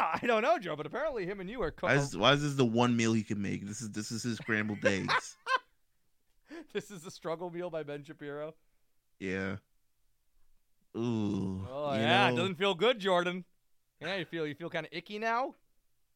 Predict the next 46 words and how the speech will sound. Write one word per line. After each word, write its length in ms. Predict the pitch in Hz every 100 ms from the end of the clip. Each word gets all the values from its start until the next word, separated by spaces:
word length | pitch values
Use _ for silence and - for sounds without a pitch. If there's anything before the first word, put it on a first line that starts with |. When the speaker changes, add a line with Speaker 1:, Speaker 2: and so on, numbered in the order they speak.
| _ _ _
Speaker 2:
All 120 | - 113
right, 120 | 101
maybe, 300 | 131 160 165
maybe, 460 | 131 139 143 139 123
maybe, 320 | 123 131 135
you 160 | 123
know, 160 | 117 113
N 200 | 85 113
B 200 | 110 107
A 40 | 107
second 340 | - 104 98
team 240 | - 95 98
isn't 220 | - 98
that 220 | 90 -
bad. 300 | - - - -
Speaker 1:
<laughs> 1600 | 220 - - 622 - - 539 - _ - 539 - - - - -
Speaker 2:
Maybe, 280 | 117 123 120 -
maybe, 540 | 117 120 117 113 110 104 - - -
Speaker 1:
<laughs> 400 | - - - -
Speaker 2:
perhaps 320 | 127 131 131
Speaker 1:
I 60 | 135
Speaker 2:
I 40 |
Speaker 1:
got 60 | 127
Speaker 2:
judged 240 | 123 120 110
you 100 | 110
too 220 | - 110
harshly. 460 | 101 98 - - 87
Speaker 1:
I 60 | 135
got 340 | 147 147 -
you, 60 | 123
Jordan. 440 | 117 107 104 104 _
I 100 | 120
got 300 | 120 120 120
you. 220 | 107 104 _ _ _ _ _
Man, 220 | 143 139
you, 120 | 147
are 80 | 151
you 140 | 170 170
and 80 |
Ben 140 | 160 160
Shapiro 220 | 139 156
gonna 100 | 160
have 100 | 139
to 80 | 147
go, 140 | 143
like, 160 | 135